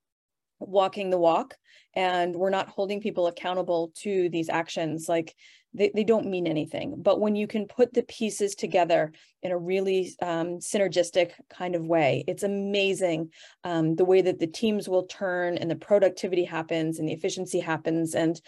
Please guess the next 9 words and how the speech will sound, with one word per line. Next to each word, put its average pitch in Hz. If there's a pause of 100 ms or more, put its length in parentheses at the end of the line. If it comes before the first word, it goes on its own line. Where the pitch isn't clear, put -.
(300)
um, 160 (240)
the 185
team 240
member 202
retainment 220 (100)
happens. -
You 190
know, 185
people 214